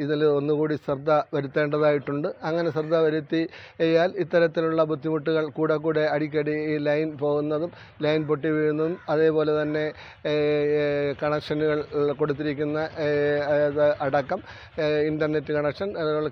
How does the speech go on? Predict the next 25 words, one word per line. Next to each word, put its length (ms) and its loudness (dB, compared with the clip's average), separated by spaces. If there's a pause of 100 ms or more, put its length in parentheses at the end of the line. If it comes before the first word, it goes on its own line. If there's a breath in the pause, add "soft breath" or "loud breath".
കേബിൾ 220 0
ടി 140 -6
വികളുടെ 480 2
കണക്ഷനുകളടക്കം, 920 -2 (360 loud breath)
അതേ, 280 2
ഏ, 480 2
പോലെ 220 2
വീടുകളിലെ 800 2
കണക്ഷൻ, 480 -2 (180)
കടകളിലെ 400 2
കണക്ഷനുകളൊക്കെ 640 -2
പൊട്ടി 280 -4
വീണ് 240 0
പലപ്പോഴും 640 0 (340 loud breath)
ഇത്തരത്തിൽ, 560 0 (140)
ഏ, 40 2
അടിക്കടി 640 2
ഉണ്ടായിക്കൊണ്ടിരിക്കുകയാണ്. 960 -2
അപ്പോൾ 240 0
അതുകൊണ്ട് 460 0 (360 loud breath)
ഈ, 220 0
ഏ, 260 -2 (1160)
നിയമത്തിൽ 680 -2
പറഞ്ഞിരിക്കുന്നതിനേക്കാൾ 1000 0
ഉയരത്തിൽ 460 0